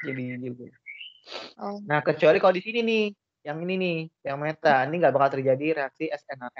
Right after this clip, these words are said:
Speaker 1: F. Kayak gitu.
Speaker 2: Oke.
Speaker 1: Ini harus satu, ataupun syarat, ataupun kedua. Sip. Makasih juga udah nanya, Safa. Ada lagi yang mau nanya? Ya,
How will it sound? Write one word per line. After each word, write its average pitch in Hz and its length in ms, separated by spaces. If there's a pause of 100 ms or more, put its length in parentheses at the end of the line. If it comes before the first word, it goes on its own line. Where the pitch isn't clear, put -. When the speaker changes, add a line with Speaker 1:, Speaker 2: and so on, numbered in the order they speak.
(140)
Speaker 1:
F. 117 60 (720)
Kayak 120 120 (140)
gitu. 117 300 (840)
Speaker 2:
Oke. - 240 (1080)
Speaker 1:
Ini 143 560
harus 127 240
satu, - 560
ataupun 156 560
syarat, 127 400
ataupun 143 260
kedua. 131 320 (640)
Sip. 151 540 (420)
Makasih 127 320
juga 135 240
udah 131 80
nanya, 123 240
Safa. 120 480
Ada 123 80
lagi 135 240
yang 160 80
mau 151 80
nanya? 135 400 (320)
Ya, 135 400